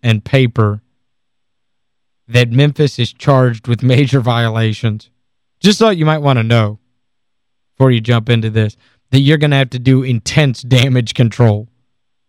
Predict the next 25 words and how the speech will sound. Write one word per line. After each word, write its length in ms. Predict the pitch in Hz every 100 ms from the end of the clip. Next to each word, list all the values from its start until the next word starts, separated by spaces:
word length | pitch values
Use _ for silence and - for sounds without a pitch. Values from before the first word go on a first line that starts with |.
| _ _ _ _ _ _ _ _ _ 131
and 380 | 127 117 110 -
convincing 540 | 143 131 147 123 131
people 340 | 135 123 127
that 160 | 120 117
this 200 | 139 123
doesn't 280 | 143 123 123
affect 320 | 110 131 120
the 100 | 120
future 380 | - 123 - 123
of 100 | 113
the 60 |
program." 560 | 110 123 117 110 107 107 _ _ _ _ _ -
But 140 | 147
the 80 | 156
whole 140 | 202
program 380 | 156 156 135 127
is 80 | 113
about 160 | 120 117
to 80 |
get 160 | 117 113
drugged 240 | 120 117
through 140 | 110 113
the 60 |
mud, 280 | 110 113 107
brother. 320 | 110 107 107